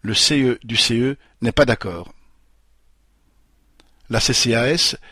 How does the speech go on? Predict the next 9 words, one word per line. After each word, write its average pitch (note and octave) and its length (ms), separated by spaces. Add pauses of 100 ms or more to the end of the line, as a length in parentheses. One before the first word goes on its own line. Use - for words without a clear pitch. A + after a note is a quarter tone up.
(160)
Caisse - 180
centrale - 480
d'activité A2+ 400
sociale C3+ 540 (280)
des A2 140
industries B2+ 400
électriques B2+ 540
et G#2 80
gazières, C#3 560